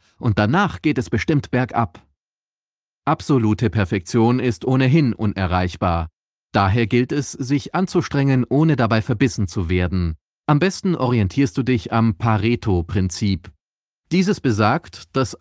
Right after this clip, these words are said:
ein zu achtzig Prozent gutes Ergebnis mit nur zwanzig Prozent des Zeitaufwandes zu erreichen ist,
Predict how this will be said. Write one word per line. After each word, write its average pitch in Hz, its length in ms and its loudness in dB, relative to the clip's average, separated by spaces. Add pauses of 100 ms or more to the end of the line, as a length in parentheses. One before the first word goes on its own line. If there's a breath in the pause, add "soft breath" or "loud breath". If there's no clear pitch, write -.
ein 139 200 0
zu 143 260 -2
achtzig 175 400 -4
Prozent 135 440 -4
gutes 135 320 -2
Ergebnis 107 640 -2 (360)
mit 147 220 0
nur 147 240 0
zwanzig 120 500 -2
Prozent 139 420 -2
des - 140 -2
Zeitaufwandes 101 800 0
zu - 100 -2
erreichen 98 500 2
ist, 123 340 -2